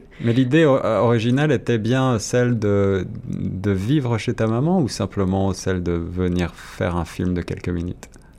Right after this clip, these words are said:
Speaker 1: Bon, au départ, c'était de venir faire un film. Et c'est vrai que le fait d'être sur place, bah, ça fa-,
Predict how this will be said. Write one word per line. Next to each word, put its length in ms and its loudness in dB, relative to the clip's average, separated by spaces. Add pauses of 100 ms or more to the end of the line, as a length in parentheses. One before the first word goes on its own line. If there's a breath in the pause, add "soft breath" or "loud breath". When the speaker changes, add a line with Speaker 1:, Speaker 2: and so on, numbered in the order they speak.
(560 loud breath)
Speaker 1:
Bon, 80 2
au 20 4
départ, 320 0
c'était 220 -2
de 80 0
venir 240 2
faire 220 -4
un 100 0
film. 420 0 (640 loud breath)
Et 140 2
c'est 160 -2
vrai 180 0
que 100 -8
le 60 4
fait 140 -2
d'être 180 -2
sur 140 -8
place, 320 -4
bah, 80 -4
ça 140 -10
fa-, 160 -8